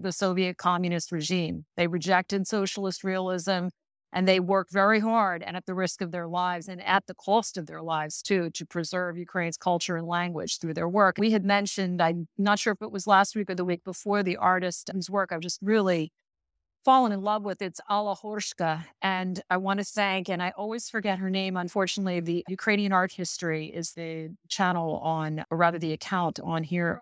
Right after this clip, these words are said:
on X. I highly recommend you follow it because she's so faithful in holding up these artists, that, you know, and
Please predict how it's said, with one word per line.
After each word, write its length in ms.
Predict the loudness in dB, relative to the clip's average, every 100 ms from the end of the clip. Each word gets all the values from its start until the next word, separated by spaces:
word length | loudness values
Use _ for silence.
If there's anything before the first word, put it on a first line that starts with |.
| _
on 160 | -6 -2
X. 320 | 2 2 2 -8
I 20 |
highly 460 | -4 0 2 2
recommend 420 | 0 0 -2 -6 -6
you 80 |
follow 380 | -6 -2 -2 -2
it 120 | -4
because 280 | -8 -8 -4
she's 280 | -4 -2 -4
so 200 | 0 0
faithful 480 | 0 -6 -4 -6 -4
in 300 | -2 -4 -6 _ _ _ _
holding 320 | 4 6 6
up 140 | 4 2
these 220 | -2 -4
artists, 480 | -2 -2 -6 -8 -6
that, 160 | -8 -6
you 140 | -4
know, 320 | 0 0 0 -4
and 300 | -4 -4